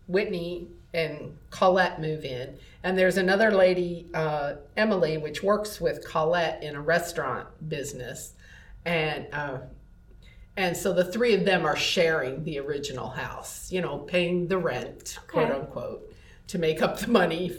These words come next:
Speaker 1: that they had to put into this. And, uh, <clears throat> Colette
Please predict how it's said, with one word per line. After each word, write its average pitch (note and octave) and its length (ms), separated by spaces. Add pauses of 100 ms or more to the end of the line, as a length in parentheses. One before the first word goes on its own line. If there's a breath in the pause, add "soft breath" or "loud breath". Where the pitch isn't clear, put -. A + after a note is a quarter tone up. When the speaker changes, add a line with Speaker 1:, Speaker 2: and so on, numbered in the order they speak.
(120)
Speaker 1:
that D3+ 160
they D3+ 80
had B2+ 160
to - 80
put G#3 160
into A3 180
this. B2+ 400 (560 loud breath)
And, A3+ 400
uh, A3+ 380
<clears throat> - 1300
Colette A3+ 760